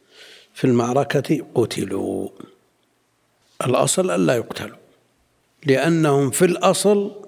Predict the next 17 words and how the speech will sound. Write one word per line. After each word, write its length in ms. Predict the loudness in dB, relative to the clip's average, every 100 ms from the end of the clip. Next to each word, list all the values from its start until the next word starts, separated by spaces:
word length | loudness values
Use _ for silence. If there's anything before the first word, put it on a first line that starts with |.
| -6 2
لا 300 | 4 6 4
يد 280 | 4 2
لهم 340 | 2 2 2 2
في 60 |
القتال، 460 | 0 -6 -10 -8 -10 -16 -20 _ _ _ _ _ _ _ _ -4
لكن 240 | -2 2
إذا 240 | 4 4
قاتلوا 580 | 4 2 2 0 -4 -4 -16 -20 -20 -20 _ _
فإنهم 420 | -4 0 2 2 0
حينئذ 520 | 0 2 2 2 2
يقتلون. 760 | -2 -2 -4 -2 -2 -2 -4 -8 -14 _ _ _ _ _ _ _ _ _ _ -2
"وإذا 340 | 0 2 0
خلي 580 | 2 2 4 4 4 4
الأسير 560 | 2 0 0 2 2 4
منا"، 720 | 4 4 4 2 -2 -8 -12 -20 -20 _ _ _ _ _ _ _ _ _ _ _ _ _ _ _
خلاه 460 | -8 -2 2 2 0
الكفار، 540 | -6 -12 -10 -10